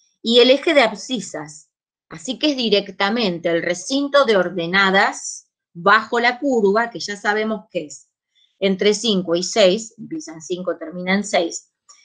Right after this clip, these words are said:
pero es de la curva F de X, nada más, ¿eh? Y acá lo dejamos expresado porque las leyes son, no están expresadas en función de X, ¿no? A ver si hay algún ejemplo, no.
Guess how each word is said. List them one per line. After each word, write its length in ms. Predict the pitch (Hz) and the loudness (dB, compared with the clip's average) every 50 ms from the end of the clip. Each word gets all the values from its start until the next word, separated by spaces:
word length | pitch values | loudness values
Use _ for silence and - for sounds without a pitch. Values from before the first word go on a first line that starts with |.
| _ _ _ | _ _ _
pero 180 | - 254 247 269 | 4 6 8 8
es 160 | 285 277 247 | 6 4 4
de 200 | 240 269 285 294 | 6 6 8 8
la 240 | 294 294 294 294 - | 6 4 2 0 0
curva 520 | - 277 269 269 277 277 269 277 262 247 - | 0 2 2 2 0 2 4 4 4 2 0
F 420 | 208 214 226 214 - _ 233 226 208 | -2 -2 -4 -4 -6 _ -4 -2 -2
de 200 | 196 185 185 _ - 143 143 _ _ | -2 -4 -6 _ -18 -20 -20 _ _
X, 500 | _ _ 120 - - - - _ _ _ _ _ | _ _ -20 -20 -20 -20 -20 _ _ _ _ _
nada 440 | 185 185 190 202 214 214 202 185 156 | -4 -2 2 2 4 4 4 2 0
más, 640 | - 135 - - - - - - - - _ _ _ _ _ | -2 -10 -16 -18 -20 -20 -20 -20 -20 -20 _ _ _ _ _
¿eh? 300 | - 190 240 - - _ _ _ _ _ _ | -8 -8 -8 -8 -10 _ _ _ _ _ _
Y 80 | - | 4
acá 240 | 262 285 285 339 339 | 4 4 6 4 4
lo 80 | 339 311 | 6 6
dejamos 460 | 247 214 - 214 190 185 185 185 185 | 4 4 2 0 0 0 0 -2 -4
expresado 840 | 196 190 _ _ - 226 233 247 240 - 160 151 160 196 226 220 | -6 -8 _ _ -2 -2 -2 -2 -2 -6 -6 0 0 0 0 0
porque 340 | - 175 165 165 - 185 190 | -2 -4 -4 -2 -2 -2 0
las 180 | 196 196 202 190 | 0 0 0 -2
leyes 580 | 175 170 160 156 - - 196 208 202 - _ _ _ _ _ _ _ | -2 -4 -4 -4 -4 -4 -4 -4 -4 -8 _ _ _ _ _ _ _
son, 460 | - - 208 190 190 196 202 196 - | -10 -4 0 0 2 0 0 -4 -8
no 120 | - 170 180 | -6 -6 -6
están 280 | 185 - 214 208 208 | 0 2 2 4 4
expresadas 800 | 220 226 226 - 180 170 165 165 - 214 208 196 180 170 165 165 | 2 0 2 0 -2 -2 -2 0 2 4 4 6 4 4 2 -2
en 140 | 160 156 139 | -6 -8 -10
función 500 | 156 156 156 156 - - 170 170 165 151 | -12 -14 -14 -14 -16 -14 -14 -14 -10 -8
de 140 | 160 143 | -8 -8
X, 280 | 135 135 _ _ _ 135 135 147 | -8 -10 _ _ _ _ -10 -6
¿no? 260 | 170 233 - - _ _ _ _ _ _ _ _ _ _ _ _ _ | -4 -4 -4 -6 _ _ _ _ _ _ _ _ _ _ _ _ _
A 140 | - 175 180 | -6 0 2
ver 120 | 185 208 | 2 2
si 140 | 208 - 226 | 2 2 4
hay 140 | 202 190 180 | 6 6 8
algún 360 | 170 170 165 160 175 190 185 | 6 6 4 2 2 2 2
ejemplo, 560 | 185 185 185 - 269 262 262 254 277 285 311 | 0 0 2 2 2 2 2 4 4 4 6
no. 360 | 302 247 190 170 170 - _ | 6 4 2 0 -2 -6 _